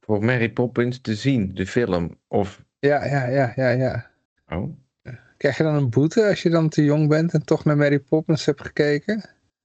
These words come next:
Speaker 1: Nou, ik denk dat je dat meer aan degene d-, die jou die film heeft laten zien, die zal misschien weer in de problemen
Speaker 2: Oh, dus die zal beboet worden, nee.
Speaker 1: Dat, dat jij
Speaker 2: Kijk,
Speaker 1: zegt,
Speaker 2: het gaat
Speaker 1: "Ja, ik
Speaker 2: gewoon,
Speaker 1: weet ook
Speaker 2: eh,
Speaker 1: niet beter, ik weet niet beter."
Speaker 2: Het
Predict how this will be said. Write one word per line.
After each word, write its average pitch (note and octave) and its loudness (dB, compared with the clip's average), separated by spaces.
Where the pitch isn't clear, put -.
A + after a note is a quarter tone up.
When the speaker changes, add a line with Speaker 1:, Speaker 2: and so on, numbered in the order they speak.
Speaker 1:
Nou, - -2
ik G#2+ 0
denk G#2 0
dat G2 2
je F2+ 2
dat F2 0
meer G#2 2
aan F2 0
degene F#2+ -2
d-, F#2+ -8
die G2 -2
jou G2+ 2
die F#2+ 0
film B2 0
heeft F#2+ 0
laten F#2 0
zien, E2+ -4
die A#2+ 0
zal F#2 -4
misschien F#2 -4
weer F#2 0
in F2+ -2
de F2+ -6
problemen F2+ 0
Speaker 2:
Oh, B2 2
dus B2 -6
die A#2+ -8
zal C3+ 0
beboet B2+ 2
worden, A2+ 2
nee. A2+ 4
Speaker 1:
Dat, G2+ 2
dat G#2+ 2
jij G#2+ 2
Speaker 2:
Kijk, G#2+ 2
Speaker 1:
zegt, - 2
Speaker 2:
het G#2 0
gaat F#2+ 2
Speaker 1:
"Ja, - -6
ik - 0
Speaker 2:
gewoon, - 4
Speaker 1:
weet D#3+ 4
ook D#3 4
Speaker 2:
eh, - 4
Speaker 1:
niet B2+ 2
beter, A2+ 0
ik G2 -2
weet A#2 2
niet A#2+ 0
beter." F2+ -2
Speaker 2:
Het - -20